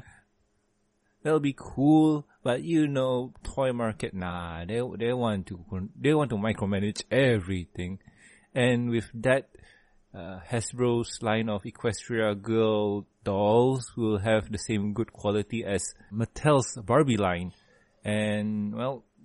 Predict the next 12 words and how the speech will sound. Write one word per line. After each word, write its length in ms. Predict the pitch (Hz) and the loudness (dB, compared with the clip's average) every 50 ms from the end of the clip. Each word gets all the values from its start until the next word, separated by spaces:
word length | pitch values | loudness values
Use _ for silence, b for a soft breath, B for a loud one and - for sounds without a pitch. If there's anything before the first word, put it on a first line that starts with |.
| - - - | -20 -16 -8
they'll 260 | - 117 120 135 135 135 | -4 -2 0 2 2 2
have 420 | 139 131 - 139 135 127 - - - | 0 0 2 2 2 2 0 -2 -2
the 560 | 139 139 135 135 131 131 131 131 127 127 - - | 0 2 4 4 4 2 2 0 0 -4 -6 -8
Monster 380 | 92 92 107 117 113 - 135 110 | -2 0 2 2 2 2 -2 -2
High 480 | - - - 120 113 120 120 123 123 - B B B B B B B B B B B _ | -2 -2 0 4 4 6 4 4 2 -2 B B B B B B B B B B B _
thing 380 | - 127 123 120 120 117 117 120 | 0 2 4 4 2 0 -2 -2
and 200 | 98 101 95 - | -4 -4 -4 -4
so 200 | - - 104 104 | -4 -4 -2 0
on. 220 | 113 123 110 95 90 | 2 2 0 0 -2
I 60 | 117 | -4
mean, 260 | 127 123 117 107 - _ _ _ _ _ _ _ - | -4 -4 -4 -6 -10 _ _ _ _ _ _ _ -12
it 140 | - 196 | -12 -10